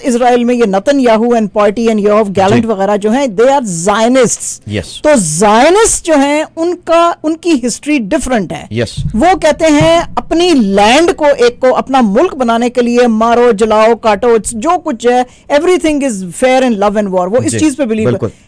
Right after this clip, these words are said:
Speaker 1: हैरिडीज जो हैं वो इस चीज़ पे बिलीव नहीं
Speaker 2: नहीं
Speaker 1: करते।
Speaker 2: करते।
Speaker 1: वो कहते हैं नहीं, हमको बहुत अमन से, सलामती से, शांति से और मुसलमानों के साथ बड़ा प्यार मोहब्बत से रहना
Speaker 2: जी।
Speaker 1: चाहिए।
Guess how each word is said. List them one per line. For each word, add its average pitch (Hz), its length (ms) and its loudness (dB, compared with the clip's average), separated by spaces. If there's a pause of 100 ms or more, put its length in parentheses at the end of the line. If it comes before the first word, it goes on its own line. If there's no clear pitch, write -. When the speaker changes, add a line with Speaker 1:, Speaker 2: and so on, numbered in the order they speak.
(180)
Speaker 1:
हैरिडीज 330 480 2
जो 302 80 2
हैं 262 240 4
वो 262 160 2
इस 269 140 0
चीज़ 247 140 -2
पे 247 100 -4
बिलीव 208 260 -2
नहीं - 0 -
Speaker 2:
नहीं 190 100 -4
Speaker 1:
करते। 180 220 -4
Speaker 2:
करते। 147 140 -6
Speaker 1:
वो 202 140 -2
कहते 262 260 -2
हैं 285 100 0
नहीं, 294 300 -2 (300)
हमको 262 280 0
बहुत 240 360 0
अमन 277 400 0
से, 254 320 2
सलामती 247 600 -2
से, 240 300 2
शांति 240 460 -2
से 240 340 2 (320)
और 226 240 2 (100)
मुसलमानों 233 720 2
के 254 220 0
साथ 220 360 0
बड़ा 208 240 0
प्यार 220 400 0
मोहब्बत 202 380 0
से 214 140 -4
रहना 175 220 -4
Speaker 2:
जी। 104 60 -4
Speaker 1:
चाहिए। 147 360 -4